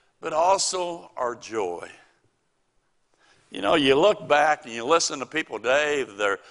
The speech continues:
the worldview, and you see all these things,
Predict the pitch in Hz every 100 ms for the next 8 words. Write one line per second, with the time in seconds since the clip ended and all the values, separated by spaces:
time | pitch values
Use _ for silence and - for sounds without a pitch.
0 | - 120 117 139 160 151 123 131 143 143
1 | 143 110 104 - 170 175 156 151 131 143
2 | 147 147 143